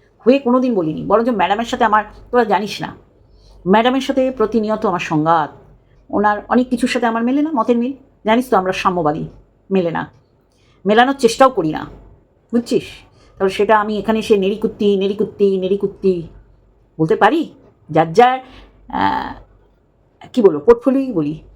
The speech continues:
যার যার মর্যাদা, সেটাকে তার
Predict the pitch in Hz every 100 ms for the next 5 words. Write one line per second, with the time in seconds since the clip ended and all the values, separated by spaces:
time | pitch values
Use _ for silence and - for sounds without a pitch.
0 | - - - - - 160 202 208 214 254
1 | 254 262 - - _ - 196 220 247 214
2 | 156 - _ _ _ _ - - 202 202
3 | 214